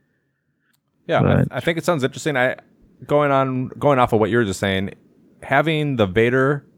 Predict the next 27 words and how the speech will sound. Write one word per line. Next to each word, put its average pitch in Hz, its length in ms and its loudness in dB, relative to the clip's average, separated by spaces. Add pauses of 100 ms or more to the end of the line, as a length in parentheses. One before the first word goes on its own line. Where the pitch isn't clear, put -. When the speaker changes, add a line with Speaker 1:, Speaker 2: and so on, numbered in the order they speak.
(560)
Speaker 1:
book 117 300 -2
complement 120 540 0
the 107 80 -2
Star 98 240 2
Wars 110 200 2
book 120 220 0
where 113 80 2
they're 95 160 2
happening 104 300 0
at 104 80 -2
the 101 80 -2
same 101 240 0
time 104 320 0
and 101 100 -2
you 92 60 -4
could 92 120 -4
see 110 140 -4
different 101 480 -2
perspectives 101 640 0
and 92 100 0
point 104 200 2
of 90 40 -2
views 98 300 2
on 95 80 0
the 90 60 -4
same 98 240 -2
events, 92 420 0